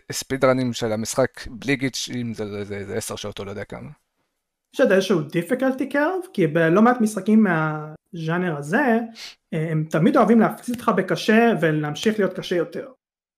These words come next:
Speaker 2: אה, סופר מיט בוי זה משהו כזה?
Speaker 1: אמ, סוג של, כאילו, אני חושב שאת הכמה עולמות הראשונים כל, כל בן אדם יכול לעבור, ולאט לאט זה נעשה קשה יותר,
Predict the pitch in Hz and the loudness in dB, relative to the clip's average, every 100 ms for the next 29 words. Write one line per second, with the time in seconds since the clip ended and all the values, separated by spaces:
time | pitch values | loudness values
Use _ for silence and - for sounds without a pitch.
0 | _ 165 156 214 214 196 185 185 165 160 | _ -6 -2 2 4 4 2 0 0 -4
1 | - 165 - - _ _ _ _ _ _ | -4 -6 -6 -12 _ _ _ _ _ _
2 | _ - 117 120 120 120 120 113 175 _ | _ -10 -4 -4 -4 -4 -4 -8 -12 _
3 | - - 147 - 131 - 127 120 117 120 | -12 -6 -2 2 2 2 2 4 2 0
4 | - 151 - 143 - 131 135 123 127 - | 0 0 0 -2 0 2 2 2 -2 -4
5 | 120 107 110 113 113 113 110 110 - - | -6 -6 -4 -4 -4 -6 -8 -12 -12 -4
6 | 117 - 123 127 123 131 131 - 131 131 | -4 -2 -2 0 0 -2 -2 -2 -2 -2
7 | 147 185 226 123 107 104 104 - 101 101 | -4 -4 -6 -4 -4 -2 -4 -2 -4 -4
8 | 98 113 107 - 120 131 | -8 -8 -6 -4 -4 0